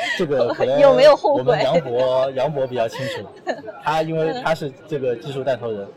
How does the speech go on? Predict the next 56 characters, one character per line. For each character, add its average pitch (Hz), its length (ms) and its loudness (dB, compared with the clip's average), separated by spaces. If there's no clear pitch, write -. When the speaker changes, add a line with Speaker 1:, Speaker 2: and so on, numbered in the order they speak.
Speaker 2:
嗯。 214 240 -10
Speaker 1:
呃， 123 260 -4
我 113 220 -6
们 127 120 -12
这 202 140 -4
一 156 80 -2
块 139 160 -4
的 123 80 -2
话， 117 140 -4
其 135 160 -12
实 156 100 -8
就 170 80 -8
是 151 120 -10
说 151 220 -2
独 131 100 -6
立 165 100 -4
成 143 220 -10
公 156 160 -8
司 165 140 -8
的 151 100 -2
话， 131 160 -2
整 113 160 -10
个 117 560 -2
还 135 100 -4
是 143 80 -6
偏 160 240 -6
市 160 100 -12
场 139 140 -8
运 131 140 -12
作 117 120 -6
嘛， 95 240 -12
因 147 80 -10
为 160 80 -2
不 196 160 -6
像 139 280 -2
之 151 120 -10
前 139 200 -6
研 127 120 -10
究 151 100 -4
所 139 100 -8
的 107 120 -4
话， 123 120 -4
Speaker 2:
嗯。 110 40 -12
Speaker 1:
你 - 20 -14
做 143 160 -6
任 143 160 -6
何 117 100 -6
项 117 220 -4
目 113 80 -12
都 131 100 -10
是 127 140 -10
靠 117 240 -6
经 143 220 -12
费 143 160 -6
支 113 180 -16
持。 - 120 -20